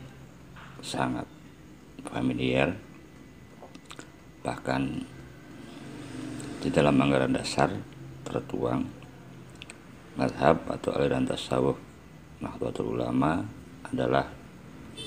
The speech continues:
dua tokoh besar. Yang pertama Al-Imam Al-Junaid Al-Baghdadi dan yang kedua Al-Imam Hujjatul Islam Muhammad Al-Ghazali.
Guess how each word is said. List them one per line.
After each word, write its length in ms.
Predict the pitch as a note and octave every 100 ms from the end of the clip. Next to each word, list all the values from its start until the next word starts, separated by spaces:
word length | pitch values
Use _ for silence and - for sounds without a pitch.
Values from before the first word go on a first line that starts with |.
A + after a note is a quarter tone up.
| - - - -
dua 240 | - B1+
tokoh 320 | - - - - - - - - - - - -
besar. 320 | - - A#1+ - - -
Yang 240 | A#1+ B1
pertama 400 | - A#1+ B1 C2+ C#2 - - - - - - - - - -
Al-Imam 640 | B1+ C2+ C#2 C#2 C#2 C2+
Al-Junaid 560 | - A1 - C2 C2+ -
Al-Baghdadi 880 | A1+ - - - G#1+ - - F#2 - - - - - - F#2+
dan 120 | C3 B2+
yang 160 | B2
kedua 480 | - B1+ C2+ C#2+ - -
Al-Imam 640 | - B1+ C2 D2 E2+ G2+ G#2 - - - - - C2
Hujjatul 480 | C2 C2 C2 -
Islam 480 | - - C2 D2+ E2 C2 - - - - - - - - - - - - - -
Muhammad 400 | - B1+ B1+ B1+ - - - C2+
Al-Ghazali. 800 | B1 A1+ A1 - - - -